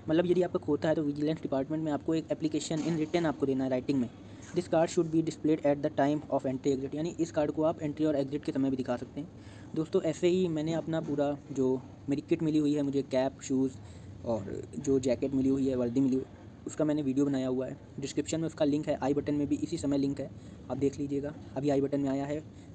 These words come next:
click करके देख लीजिएगा, description में भी उसका link है। और दोस्तों, canteen का भी आज मैंने एक video डाला हुआ है, बहुत अच्छा खाना है इस canteen का। और दोस्तों, जो भी इससे related जानकारी है, मारुति सुजुकी टी डब्ल्यू से related जो भी queries हैं, आप ज़रूर से comment करें,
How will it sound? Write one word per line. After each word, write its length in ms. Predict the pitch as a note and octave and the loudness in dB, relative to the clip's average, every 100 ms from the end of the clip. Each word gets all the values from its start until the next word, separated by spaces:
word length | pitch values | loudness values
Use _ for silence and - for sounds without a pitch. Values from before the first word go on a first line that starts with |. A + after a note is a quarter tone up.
| - | -2
click 180 | D3 - | -2 -2
करके 200 | D3 C#3+ | -4 -2
देख 140 | C#3+ | 0
लीजिएगा, 260 | D3 C#3+ C#3+ | 0 0 -2
description 400 | C#3+ D3+ - D#3+ | -2 -6 -2 0
में 120 | D#3 | 0
भी 60 | |
उसका 180 | D3+ - | 0 0
link 240 | C3+ C#3 C#3 | -2 -2 -4
है। 100 | - - - - C#3 | -12 -16 -16 -4 0
और 140 | D#3+ | 2
दोस्तों, 280 | D#3+ - E3 | 0 -2 -2
canteen 400 | D3+ C#3+ D#3 E3 | 0 -2 -2 -2
का 120 | D#3+ | 0
भी 100 | D3+ | 2
आज 100 | D3 | 2
मैंने 200 | D3 D3+ | 0 -2
एक 100 | D3 | -2
video 240 | D3 C#3 | -4 -2
डाला 200 | C#3 C3 | 0 2
हुआ 160 | C3 C3 | 0 -2
है, 120 | C3 C#3+ | -4 -2
बहुत 220 | C3 - | -2 -2
अच्छा 160 | - | -8
खाना 260 | - B2+ C3+ | -6 -2 -2
है 160 | C3 C3+ | 0 -2
इस 120 | - | -2
canteen 340 | C3 C3 C#3 | -6 -2 -2
का। 180 | C3+ C3+ - - - - - | -2 -8 -12 -16 -16 -14 -2
और 140 | C#3+ | 0
दोस्तों, 400 | D3 C#3+ - - - - - - | 0 -2 0 -2 -2 -12 -16 -8
जो 140 | B2+ C3+ | 2 2
भी 180 | D#3 E3 | 4 0
इससे 260 | D3 - | 0 -2
related 360 | D#3 C#3+ C#3+ C#3+ | 0 0 0 0
जानकारी 380 | C#3 C3 C3+ C#3+ | 0 0 0 -2
है, 180 | C#3 C3 | 0 0
मारुति 240 | C3 C#3 | 0 -2
सुजुकी 300 | C3+ C3 C3+ | -2 -2 0
टी 140 | C3+ | 0
डब्ल्यू 200 | C#3 B2+ | 2 2
से 100 | C3 | -2
related 300 | B2+ B2+ C#3 - - - - | -4 -4 -4 -6 -16 -16 0
जो 100 | D3 | 0
भी 80 | E3 | 2
queries 380 | D#3+ D3 D3+ | 0 0 0
हैं, 80 | D3 | 0
आप 200 | C3+ C3 | -2 0
ज़रूर 180 | C#3 C#3 | 0 0
से 100 | C#3 | -2
comment 240 | C3 C3+ | 0 0
करें, 220 | C3+ C3+ | 0 -4